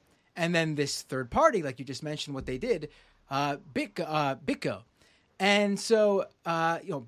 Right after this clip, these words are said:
BitGo wasn't the weak point. We should let this be known. Bit, BitGo wasn't the weak point in that Bitfinex hack. But again, they were still involved in the whole infrastructure. And so here's this company, you know, basically tied at the waist with Bitfinex at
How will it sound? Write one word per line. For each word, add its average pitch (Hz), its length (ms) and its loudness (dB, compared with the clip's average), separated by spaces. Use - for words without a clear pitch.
BitGo 240 420 6
wasn't 185 360 4
the 156 60 0
weak 143 280 -4
point. 110 340 -10
We 156 120 -4
should 160 140 -4
let 156 140 0
this 151 240 -2
be 147 160 -4
known. 110 200 -6
Bit, 165 200 -4
BitGo 170 400 0
wasn't 147 340 -4
the 120 80 -6
weak 151 240 -8
point 120 260 -10
in 131 160 -8
that 120 440 -10
Bitfinex 160 460 -8
hack. 104 340 -14
But 254 160 4
again, 208 300 2
they 151 100 0
were 143 100 -2
still 180 220 0
involved 151 680 2
in 139 440 -2
the 123 80 -6
whole 147 320 -2
infrastructure. 139 720 -8
And 185 240 0
so 196 160 2
here's 254 460 -6
this 254 180 -4
company, 120 640 -10
you 151 80 -4
know, 135 120 0
basically 143 560 -4
tied 143 340 -2
at 151 100 -6
the 165 80 0
waist 127 360 -6
with 139 160 -4
Bitfinex 139 640 -6
at 127 140 -12